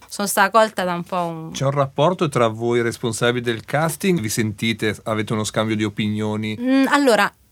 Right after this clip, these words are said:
Speaker 1: c'è una grande collaborazione e secondo me la cosa divertente da italiani, comun-, cioè da padroni di casa, tra virgolette, cioè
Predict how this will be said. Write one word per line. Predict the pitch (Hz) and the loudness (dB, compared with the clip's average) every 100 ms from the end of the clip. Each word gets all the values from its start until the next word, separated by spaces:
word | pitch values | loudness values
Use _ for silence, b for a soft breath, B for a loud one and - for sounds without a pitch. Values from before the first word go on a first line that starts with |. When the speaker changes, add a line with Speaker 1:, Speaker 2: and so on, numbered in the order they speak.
| - | -16
Speaker 1:
c'è | - - 269 | -4 4 4
una | 214 220 | 4 2
grande | 226 277 359 330 | 4 4 2 0
collaborazione | 247 226 208 208 208 - 247 262 302 | 0 0 0 -2 -4 -2 0 0 0
e | 214 | -2
secondo | - 208 | -2 -2
me | 233 | 0
la | 208 | 2
cosa | 208 202 | 0 -2
divertente | 196 196 190 247 247 - 180 - | -2 -4 -2 -2 -2 -2 -4 -2
da | 208 220 | 0 2
italiani, | 208 202 226 240 196 185 | 2 0 2 4 2 0
comun-, | 190 196 196 - _ _ - | -2 -2 -4 -6 _ _ -6
cioè | 214 | -4
da | 180 180 - | 0 0 -2
padroni | - 202 240 233 | -4 0 2 2
di | 214 | 0
casa, | 220 262 170 170 | 2 2 2 0
tra | 160 | -4
virgolette, | 170 170 170 175 165 156 170 | -4 -4 -2 0 -2 -2 -6
cioè | 170 | -6